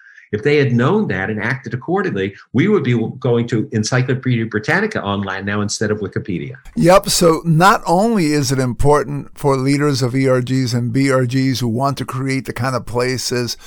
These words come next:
Speaker 2: where there is a sense of belonging and at the same time an openness to bridging,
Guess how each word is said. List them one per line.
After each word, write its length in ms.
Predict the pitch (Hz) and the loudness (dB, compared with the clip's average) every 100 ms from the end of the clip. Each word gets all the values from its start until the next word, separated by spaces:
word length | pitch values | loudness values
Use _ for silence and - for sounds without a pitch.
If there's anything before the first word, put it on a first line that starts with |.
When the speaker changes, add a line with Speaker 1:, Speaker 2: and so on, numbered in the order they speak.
| - - - | -20 -20 -8
Speaker 2:
where 680 | 123 131 127 123 123 127 - - - | -2 0 0 0 0 -2 -4 -18 -6
there 280 | 135 135 | 0 2
is 140 | 131 120 | 2 0
a 80 | 120 | 0
sense 340 | - 131 127 | 0 -2 -2
of 120 | 135 | -2
belonging 800 | 131 131 123 123 139 127 127 131 - - - - | -2 0 0 0 -2 -4 -4 -6 -12 -20 -14 -8
and 140 | 143 | -6
at 140 | 131 | -6
the 80 | 135 | -6
same 320 | 131 143 139 | -6 -4 -4
time 240 | 135 135 131 | -2 -2 -2
an 160 | 120 127 | -6 -4
openness 600 | 143 147 135 131 127 123 - | -2 0 -2 -4 -4 -4 -4
to 100 | 117 | -4
bridging, 680 | 107 139 180 190 131 117 | -2 2 2 0 -2 -6